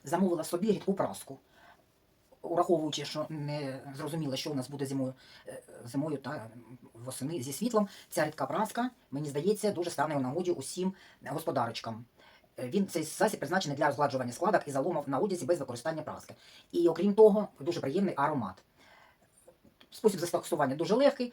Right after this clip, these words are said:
розпорошити равномірно з відстані двадцять-тридцять сантиметрів на пом'яті д-, ділянки тканини, розгладити тканину руками та дати висохнути. На непомітній ділянці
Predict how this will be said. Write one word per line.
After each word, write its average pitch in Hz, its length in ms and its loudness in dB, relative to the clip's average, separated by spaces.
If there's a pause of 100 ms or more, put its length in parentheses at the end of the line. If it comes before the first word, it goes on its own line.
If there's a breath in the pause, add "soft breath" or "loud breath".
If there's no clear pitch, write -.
розпорошити 190 520 2
равномірно 214 600 2
з 170 60 -8
відстані 185 240 -2
двадцять-тридцять 175 460 0
сантиметрів 156 420 -4 (280 loud breath)
на 156 140 0
пом'яті 151 420 0
д-, 151 120 2
ділянки 143 360 2
тканини, 233 380 2 (180 loud breath)
розгладити 165 440 4
тканину 147 300 2
руками 240 300 2
та - 60 2
дати 190 180 2
висохнути. 117 500 -8 (380 loud breath)
На 160 160 2
непомітній 170 360 2
ділянці 147 420 -2